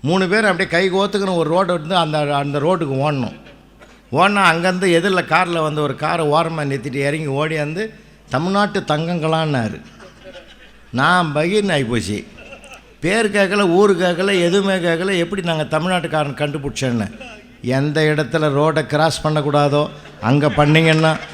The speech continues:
அது நம்ம ஆளாதான்டா இருக்கும்" அப்படின்னு சொல்லிவிட்டு கேட்டாரு. "நீங்களாம் எங்கேயா படிச்சீங்கன்னு?" கேட்டாரு.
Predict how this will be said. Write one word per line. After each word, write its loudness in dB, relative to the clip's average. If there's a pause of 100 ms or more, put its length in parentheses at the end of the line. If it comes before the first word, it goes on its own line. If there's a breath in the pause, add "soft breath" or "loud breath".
(140)
அது 6
நம்ம 10
ஆளாதான்டா 10
இருக்கும்" 2 (2250)
அப்படின்னு -2
சொல்லிவிட்டு -2
கேட்டாரு. 0
"நீங்களாம் 0
எங்கேயா 4
படிச்சீங்கன்னு?" -2
கேட்டாரு. -4